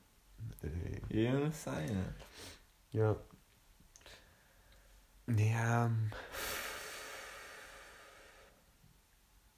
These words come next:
Speaker 1: Also.
Speaker 2: Auge.
Speaker 1: Zeig, was, was, was, was, was? Zeig, zeig, zeig, zeig. Ich hab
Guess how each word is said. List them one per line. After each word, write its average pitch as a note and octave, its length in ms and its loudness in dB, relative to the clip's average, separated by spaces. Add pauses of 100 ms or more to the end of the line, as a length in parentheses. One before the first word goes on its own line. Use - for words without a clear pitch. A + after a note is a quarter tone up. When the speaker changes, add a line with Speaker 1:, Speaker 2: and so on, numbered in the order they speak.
(800)
Speaker 1:
Also. G#2 480 6 (240)
Speaker 2:
Auge. G#2 400 4 (2500)
Speaker 1:
Zeig, B2+ 260 4
was, C#3+ 180 6
was, C#3+ 180 6
was, C#3 200 4
was, - 200 10
was? C3 160 6
Zeig, A#2 240 8
zeig, A#2+ 200 8
zeig, A#2+ 200 10
zeig. C3 280 10
Ich - 200 -6
hab A2+ 120 2